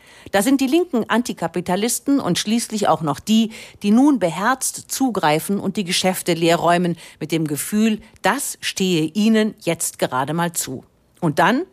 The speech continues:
gibt es ja noch den unsichtbaren Feind, das Coronavirus, das in vierzehn Tagen die nächste Welle von Opfern fordern könnte.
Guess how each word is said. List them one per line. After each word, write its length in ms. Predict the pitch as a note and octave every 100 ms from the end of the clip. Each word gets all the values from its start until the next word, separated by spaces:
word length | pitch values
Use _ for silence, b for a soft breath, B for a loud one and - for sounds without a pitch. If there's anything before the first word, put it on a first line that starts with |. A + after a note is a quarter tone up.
| b b
gibt 220 | - -
es 100 | B3+
ja 140 | A#3 G#3
noch 160 | F3+
den 140 | - F3
unsichtbaren 680 | A3+ A3 G#3 F#3 E3 D#3+
Feind, 380 | - F3+ G3 G3 B B
das 180 | - D3
Coronavirus, 880 | - D3+ G3+ G#3+ D#3 E3+ E3+ E3 - B
das 160 | - -
in 120 | D#3
vierzehn 360 | G3+ G#3 F#3+
Tagen 400 | E3 D3+ D3+ D#3+
die 140 | D#3+ E3+
nächste 500 | G3 G3+ - F3 C3+
Welle 240 | C#3+ C#3+
von 240 | D3 F#3 F3
Opfern 380 | D#3+ - C3
fordern 380 | C#3+ B2+ B2+ B2
könnte. 380 | - G2+ - -